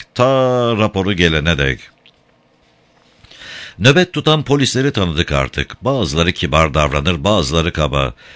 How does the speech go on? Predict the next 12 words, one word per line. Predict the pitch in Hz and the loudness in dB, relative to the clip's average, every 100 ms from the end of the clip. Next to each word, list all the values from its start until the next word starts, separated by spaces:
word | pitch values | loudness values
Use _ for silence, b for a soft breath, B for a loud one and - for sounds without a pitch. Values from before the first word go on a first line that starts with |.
| B | B
İnsanların | 123 151 151 143 139 131 90 | 0 2 2 0 0 0 0
ne | 120 | 0
yaşına, | 120 78 - 78 82 | 2 2 2 2 2
ne | 107 | 2
kimliğine, | 113 107 98 85 80 85 87 | 0 -2 -2 0 0 0 0
ne | 113 | 0
kişiliğine | - 117 104 104 87 104 82 | 0 0 0 -2 0 0 0
bakıyorlar. | 80 78 71 69 67 62 - B B | -2 -2 -2 -2 -2 -4 -10 B B
Ağızlarına | 107 147 139 139 135 131 | 2 4 4 2 2 2
ne | 117 151 | 2 2
gelirse | 117 92 85 95 | 2 0 0 0
söylüyorlar. | 87 76 73 82 71 67 65 | 0 0 2 0 0 0 -2